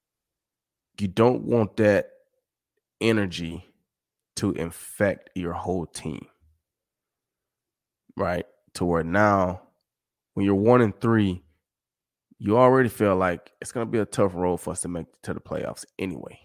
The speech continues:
So now, little small nicks and knack injuries turn into missing games,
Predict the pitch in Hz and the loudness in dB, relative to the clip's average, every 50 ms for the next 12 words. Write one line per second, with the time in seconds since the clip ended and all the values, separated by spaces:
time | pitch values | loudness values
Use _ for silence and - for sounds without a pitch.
0 | _ _ _ _ _ _ _ _ _ _ _ _ _ _ _ _ _ _ _ _ | _ _ _ _ _ _ _ _ _ _ _ _ _ _ _ _ _ _ _ _
1 | _ _ _ _ - - 101 104 117 123 127 120 113 101 104 - _ _ _ - | _ _ _ _ -6 -4 -2 0 0 2 2 2 2 0 -2 -6 _ _ _ -4
2 | 110 110 120 117 110 - - - 113 113 110 107 107 104 98 98 104 104 95 - | 0 0 2 2 0 -2 -4 -4 0 2 2 2 2 2 0 0 -2 -4 -4 -6
3 | - - 90 95 101 101 95 - - - - 87 85 82 76 80 78 78 85 - | -6 -6 -4 -2 -2 -2 -2 -2 -4 -8 -8 -8 -8 -8 -8 -8 -8 -8 -8 -8
4 | - - 92 90 87 85 85 85 - - 82 82 78 85 87 87 85 - 80 80 | -4 -4 -4 -2 -2 -4 -6 -8 -6 -6 -6 -6 -6 -6 -6 -8 -8 -8 -10 -10
5 | - 71 62 52 - - - _ - - | -10 -10 -10 -10 -12 -16 -20 _ -20 -20